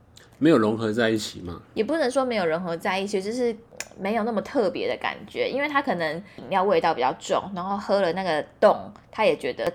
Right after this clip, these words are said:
Speaker 2: 冻的味道没有特别突出。
Speaker 1: 哦。
Speaker 2: 但是你单吃那个冻其实是好吃的。然后我同事说，如果他可以只单买那个冻的话，他会买。
Speaker 1: 他当然是要尬在饮料给你买啊。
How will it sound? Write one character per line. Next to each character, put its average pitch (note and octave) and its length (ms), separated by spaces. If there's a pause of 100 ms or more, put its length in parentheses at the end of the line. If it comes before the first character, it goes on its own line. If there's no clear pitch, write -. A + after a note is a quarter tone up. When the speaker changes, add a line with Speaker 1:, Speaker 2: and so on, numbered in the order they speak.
Speaker 2:
冻 F#3 180
的 A#2 80
味 E3 180
道 D#3 220
没 E3+ 80
有 A2+ 80
特 A3 160
别 - 160
突 - 220
出。 - 340 (220)
Speaker 1:
哦。 F#2 240
Speaker 2:
但 D#4 120
是 D4+ 80
你 A3+ 120 (100)
单 G3 220
吃 G#3 200
那 G3+ 100
个 G3 100
冻 A#2+ 320
其 F#3 200
实 F#3 80
是 G3+ 140
好 - 220
吃 - 360
的。 F3+ 240 (220)
然 F#3 120
后 A3 100
我 G3 60
同 F#3+ 180
事 G3+ 100
说， G#3 280
如 G#3+ 140
果 B3 140
他 G#3 140
可 G#3 120
以 E3+ 140
只 C3+ 240
单 F#3+ 180
买 F#3+ 240
那 E3+ 120
个 C#3+ 160 (120)
冻 C3 200
的 A#2+ 100
话， D3 160
他 D3+ 120
会 D3+ 180
买。 D#2+ 300 (580)
Speaker 1:
他 D3+ 100
当 E3+ 140
然 B2+ 120
是 B2 80
要 C#3 140
尬 C3+ 200
在 B2+ 140
饮 G#2+ 120
料 A#2 140 (100)
给 A#2 100
你 B2 80
买 A#2+ 160 (220)
啊。 F#2+ 200